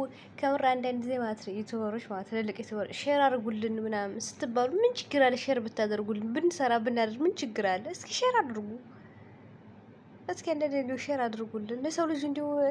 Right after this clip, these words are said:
አሁን ሼር ማድረግ ምን ያክል እንትን ይልባችኋል? ተምናችሁ ቆርጥ-፣ እንዲሁ ሰብስክራይብ አድርጓችሁ፣ አሳድጓችሁ ምናምን ብላችሁ በሽ-፣ በእንትናችሁ፣ በቻናላችሁ ሼር ብታደርጉ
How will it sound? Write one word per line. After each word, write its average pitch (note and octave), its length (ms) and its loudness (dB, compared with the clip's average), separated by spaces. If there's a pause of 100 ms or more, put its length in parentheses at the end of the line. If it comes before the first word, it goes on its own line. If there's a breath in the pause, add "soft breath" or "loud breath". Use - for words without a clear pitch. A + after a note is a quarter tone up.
(460 loud breath)
አሁን D4+ 220 4
ሼር E4 220 -2
ማድረግ C4+ 300 2
ምን C4+ 220 2
ያክል B3 320 -2
እንትን A3 240 -4
ይልባችኋል? G#3 680 -4 (1200)
ተምናችሁ C4+ 500 -2
ቆርጥ-፣ G#3+ 200 -4
እንዲሁ A#3+ 160 -2 (300 loud breath)
ሰብስክራይብ G#3+ 540 -6
አድርጓችሁ፣ G#3 520 -6
አሳድጓችሁ G#3 560 -8
ምናምን G#3+ 200 -2
ብላችሁ G#3+ 280 -6
በሽ-፣ A#3 420 0
በእንትናችሁ፣ G#3 840 -2
በቻናላችሁ A#3+ 640 -4
ሼር A#4 280 -2
ብታደርጉ C#4 440 -2